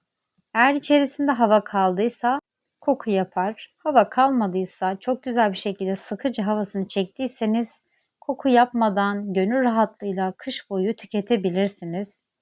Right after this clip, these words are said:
Difrizinize bu şekilde incecik olarak üst üste koyduğunuzda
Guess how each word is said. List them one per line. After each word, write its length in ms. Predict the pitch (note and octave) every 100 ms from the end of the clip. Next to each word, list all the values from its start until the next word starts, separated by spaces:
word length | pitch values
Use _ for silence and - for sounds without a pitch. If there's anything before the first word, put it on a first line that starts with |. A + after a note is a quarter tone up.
| _ _ _ _ _ _ _ _ C#4+
Difrizinize 800 | C#4 - C4 G3+ F#3+ F#3 F#3+
bu 60 | C4
şekilde 640 | C4 C4+ - B3 B3 B3+ -
incecik 500 | C#4+ C#4 A3 F#3+ -
olarak 480 | G3+ F#3 F#3 G#3 - -
üst 240 | C4 -
üste 380 | G#3+ - G3 G3
koyduğunuzda 920 | - G3 F#3+ B3 B3+ B3+ G#3+ B3